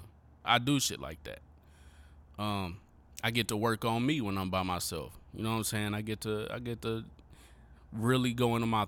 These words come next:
thoughts and, and figure shit out. And I can do that with a clear head because I'm by myself. I'm up here fucking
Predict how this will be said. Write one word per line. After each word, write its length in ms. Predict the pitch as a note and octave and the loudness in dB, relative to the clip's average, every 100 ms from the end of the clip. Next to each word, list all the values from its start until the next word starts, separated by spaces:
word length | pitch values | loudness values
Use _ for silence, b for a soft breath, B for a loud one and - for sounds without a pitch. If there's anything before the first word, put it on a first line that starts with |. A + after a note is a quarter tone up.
| - | 2
thoughts 480 | A2 F#2 - - - - - - - - - - - - - - - - | 2 2 -2 -12 -12 -20 -20 -20 -20 -20 -20 -20 -20 -20 -20 -20 -16 -8
and, 380 | G#2 G2 F#2+ F#2+ | -6 -6 -8 -10
and 140 | F#2 | -8
figure 260 | - A2 G2+ | -4 -2 -2
shit 240 | - G2+ | -2 0
out. 260 | F#2+ D#2 - - F#2 | 0 -2 -8 -14 -8
And 180 | G2 | -4
I 80 | F2+ | -4
can 160 | - G2+ | -6 -6
do 100 | G#2 | -2
that 180 | G2 - - B B - | 0 -2 -10 B B -6
with 140 | G2+ | -4
a 40 | F#2 | -4
clear 260 | A#2 G2+ | -2 -2
head 260 | G2+ G2+ C#2+ | 0 -2 -4
because 260 | D#2+ G2+ F#2 | -6 -6 -6
I'm 140 | F2+ | -4
by 120 | F#2 | -4
myself. 520 | F2+ E2+ - F2 - - C#3 | -4 -6 -6 -6 -10 -12 -6
I'm 80 | |
up 140 | A#2+ - | -4 -4
here 120 | G2 | -8
fucking 360 | - F#2+ D2 | -8 -8 -10